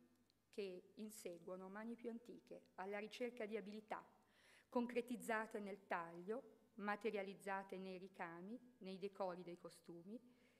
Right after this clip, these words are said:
perché spesso i ragazzi non conoscono, non facendo se non la facoltà di lettere, un rapporto diretto col materiale non c'è,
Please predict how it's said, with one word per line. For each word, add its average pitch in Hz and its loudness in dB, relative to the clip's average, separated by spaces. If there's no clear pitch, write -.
perché 175 -8
spesso - -4
i - -12
ragazzi 196 -2
non 165 -10
conoscono, - -4
non 180 -6
facendo 175 -4
se - -8
non 185 -2
la 180 -4
facoltà 180 -4
di 170 -6
lettere, 170 -8
un 190 -6
rapporto 208 2
diretto 180 -4
col 170 -8
materiale 170 -8
non 165 -8
c'è, 170 -2